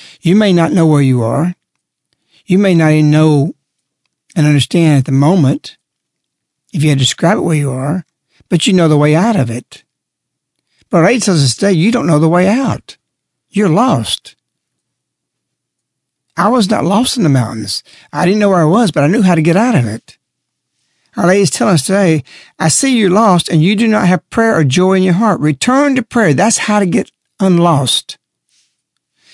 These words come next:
"Return to prayer, little children, and put God in the first place." That's what you have to do. And not man.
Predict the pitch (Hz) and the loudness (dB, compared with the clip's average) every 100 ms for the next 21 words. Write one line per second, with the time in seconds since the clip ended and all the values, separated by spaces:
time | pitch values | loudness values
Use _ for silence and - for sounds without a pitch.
0 | - - - 185 262 285 262 233 214 190 | -20 -12 -4 -2 0 0 0 0 0 2
1 | 175 147 - 165 165 151 180 175 135 185 | 2 0 0 0 2 0 -2 -2 0 0
2 | 233 226 202 220 190 - 170 - - - | 0 -2 -2 -2 -4 -2 -2 -4 -8 -12
3 | - 220 262 262 247 226 220 247 214 269 | -2 -2 0 0 2 2 0 -2 -2 0
4 | 262 165 104 - _ _ _ _ _ _ | 0 -2 -4 -12 _ _ _ _ _ _
5 | _ _ _ _ _ _ _ _ _ _ | _ _ _ _ _ _ _ _ _ _
6 | _ _ _ _ _ _ _ _ _ _ | _ _ _ _ _ _ _ _ _ _
7 | _ _ _ _ - - - _ _ _ | _ _ _ _ -20 -20 -20 _ _ _
8 | 175 165 170 202 277 - 220 202 143 123 | 0 2 2 2 0 -2 0 2 2 0
9 | 110 | -4